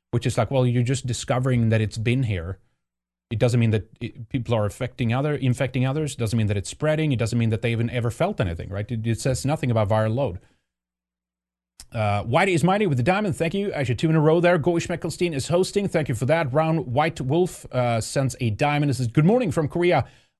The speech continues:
Waking up with red ice." Morning to you, sir. Hope you're doing well. Not sure if you're a coffee drinker or what you, uh, drink over there, but, uh, cheers.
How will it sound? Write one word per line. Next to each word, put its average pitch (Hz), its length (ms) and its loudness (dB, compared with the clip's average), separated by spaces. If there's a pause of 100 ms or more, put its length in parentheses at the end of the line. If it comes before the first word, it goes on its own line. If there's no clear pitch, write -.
Waking 135 300 0
up 139 240 -2
with 143 280 2
red 156 160 2
ice." 147 320 -2
Morning 180 260 2
to 180 100 0
you, 165 80 2
sir. 160 300 0 (100)
Hope 131 140 -6
you're 143 60 -2
doing 139 160 2
well. 139 340 2 (340)
Not 131 100 -8
sure 135 100 -2
if - 80 -6
you're 123 120 0
a 110 40 -4
coffee 147 300 0
drinker 139 300 0
or 131 60 2
what 127 200 -2
you, 127 140 0
uh, 120 160 2
drink 120 200 0
over 139 120 0
there, 143 140 2
but, 120 240 -4
uh, 110 140 0
cheers. 185 360 0